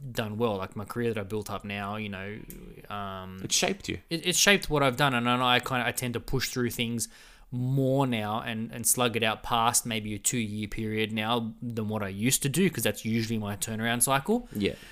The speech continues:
Speaker 2: that's the multiple potential
Speaker 1: Um,
Speaker 2: light in you.
Speaker 1: Yeah, but for, for the purposes of, like, sustaining family, for, you know, um, you know, building up, um, like, a solid financial foundation, for example,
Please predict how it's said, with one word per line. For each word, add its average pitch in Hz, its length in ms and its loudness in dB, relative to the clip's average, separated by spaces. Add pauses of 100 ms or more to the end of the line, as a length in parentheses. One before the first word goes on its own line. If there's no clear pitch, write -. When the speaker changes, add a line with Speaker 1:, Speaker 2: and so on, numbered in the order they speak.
Speaker 2:
that's 101 220 -6
the - 100 -4
multiple 90 380 2
potential 123 320 4
Speaker 1:
Um, 110 80 0
Speaker 2:
light 85 140 -4
in 85 120 -6
you. 85 120 -6 (360)
Speaker 1:
Yeah, 139 300 6
but 127 360 2
for, 131 440 4
for 135 160 0
the 123 80 2
purposes 143 560 4
of, 113 120 0
like, 110 360 0 (180)
sustaining 117 640 6
family, 123 580 4
for, 110 560 0 (340)
you 123 80 -4
know, 107 220 0 (140)
um, 107 680 -6
you 139 120 -8
know, 113 100 -6
building 120 540 0
up, 107 260 -4 (400)
um, 117 300 0
like, 117 160 -2
a 127 60 4
solid 117 380 2
financial 131 680 -2
foundation, 107 640 -4
for 107 100 -4
example, 95 600 -8